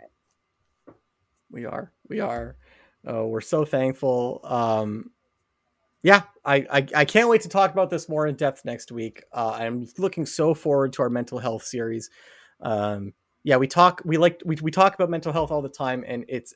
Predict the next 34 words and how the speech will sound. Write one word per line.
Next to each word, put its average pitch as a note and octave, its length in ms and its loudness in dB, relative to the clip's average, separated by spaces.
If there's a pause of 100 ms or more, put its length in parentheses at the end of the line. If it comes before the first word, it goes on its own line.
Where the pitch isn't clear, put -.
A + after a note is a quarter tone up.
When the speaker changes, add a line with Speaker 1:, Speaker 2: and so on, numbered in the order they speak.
Speaker 2:
it's - 320 -4
about C#3 400 0
time B2+ 520 -4
that B2 300 -4
we A#2 180 -8
get, - 380 -6 (420)
um, A#2 300 0
some A#2 160 -10
professionals - 560 -8
on A2+ 240 -6
to - 100 -16
talk A2 280 -6
about A2 220 -6
it - 120 -12
with A2+ 200 -8
us, - 280 -12
because C3+ 300 -8
it's B2+ 160 -8
so F#3 440 4
important. D#3+ 760 2 (840)
Um, A2+ 540 -2 (960)
and E3+ 120 -8
yeah, F#3+ 160 0
thanks, F#3+ 320 -4
Destiny, G#3 360 0
for D#3+ 180 -4
joining A3+ 540 2
me. A3+ 180 2
It's - 160 -6
always F3 220 -4
fun D#3 240 -4
talking A3+ 420 -4
to A3+ 60 -4
you. A#3+ 440 -10